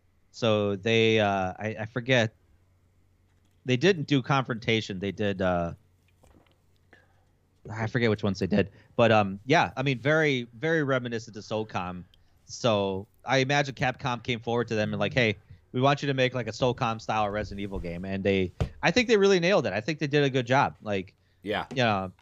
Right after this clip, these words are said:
Speaker 1: you know, you could unlock different weapons with currency and, like, points that you, or X P that you kind of pull from the game. And, you know, uh, between each mission, you know, you could set up with your, you know, what weapons and items you go with. So it's,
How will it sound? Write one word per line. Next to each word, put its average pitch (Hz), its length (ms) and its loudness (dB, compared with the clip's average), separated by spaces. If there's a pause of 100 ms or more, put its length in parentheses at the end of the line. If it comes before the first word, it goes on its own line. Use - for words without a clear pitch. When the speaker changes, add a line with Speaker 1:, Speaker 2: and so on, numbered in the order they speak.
(100)
Speaker 1:
you 123 80 -6
know, 113 120 0
you 110 140 -4
could 117 140 -4
unlock 120 560 0
different 113 280 -4
weapons 120 440 -2
with 104 160 -8
currency 117 720 0
and, 98 160 0
like, 92 220 -4
points 110 320 -2
that 107 180 0
you, 98 260 0
or 107 120 2
X 107 200 0
P 110 200 2
that 104 220 2
you 101 180 2 (360)
kind 120 160 2
of 101 80 0
pull 117 200 2
from 113 160 -4
the 104 60 0
game. 107 440 2
And, 92 160 -6 (840)
you 113 100 2
know, 98 280 2 (180)
uh, 98 220 2
between 120 300 2
each 117 180 2
mission, 113 440 2
you 110 80 -2
know, 110 80 2
you 107 140 2
could 104 160 -12
set 113 200 2
up 110 220 2
with 101 160 -6
your, 95 340 -2
you 107 80 -4
know, 95 120 -4
what 104 200 -2
weapons 107 400 -2
and 104 80 0
items 107 320 4
you 104 80 -2
go 104 200 2
with. 107 320 4
So 98 260 -2
it's, - 300 -6